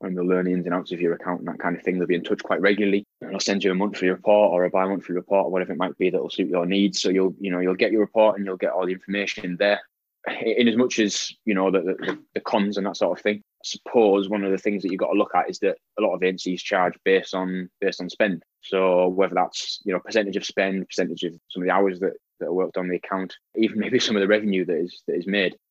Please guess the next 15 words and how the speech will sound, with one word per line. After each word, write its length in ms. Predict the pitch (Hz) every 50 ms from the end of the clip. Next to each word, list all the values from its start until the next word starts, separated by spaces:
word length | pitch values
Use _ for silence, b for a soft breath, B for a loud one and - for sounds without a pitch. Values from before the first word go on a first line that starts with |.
| _
those 160 | - 117 107 -
sorts 160 | 113 - -
of 80 | -
fees 220 | - - 101 95 -
can 120 | - 101
rack 180 | 98 95 - -
up 100 | 95 -
quite 200 | - 98 87 -
quickly. 360 | - - - - - 76 - _ _ _ _
From 120 | - 113 101
a 40 | -
cons 300 | - 123 120 120 120 123
perspective, 400 | 113 - - 127 120 120 117 104
I 40 |
suppose, 640 | 92 - - - 101 92 92 90 85 - - -